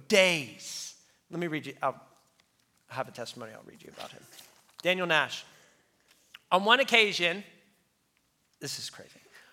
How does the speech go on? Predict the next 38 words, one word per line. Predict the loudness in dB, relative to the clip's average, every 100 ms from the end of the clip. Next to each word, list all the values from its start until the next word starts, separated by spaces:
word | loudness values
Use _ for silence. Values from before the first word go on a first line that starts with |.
| _
On | 2 6
one | 6 6
occasion, | 6 6 6 2 2
when | 6
I | 6
got | 8 6 6
to | -4
town | -2 0 0 -2 -8
to | -8
start | -6 2 4 4 2 -10 -20 -2
a | 0
revival, | 2 8 8 8 4 -2
right, | -2 -4
to | -10 -14
start | -6 -4
a | -2
revival, | -2 -2 -2 -6 -14 -20 -20 _ 0
a |
lady | 6 8 6
contacted | 4 4 4 6 4 4 -4
me | -8 -10 -14 _ _
who | -2 0
ran | 4 4 4 2 0 -4
a |
board | 0 2 2
house. | 0 -2 -4 -16 -20 _
She | -10 -6
said, | 0 4 4 2 -8 -20 _ _ _ _ _ _ _ _
"Brother | 2 2 2
Finney," | 2 2 0
so | -2
this | -2 -2
is | -2
the | 2 2
account | 4 2 2
of | -2
Charles | 0 2 2
Finney. | 0 -4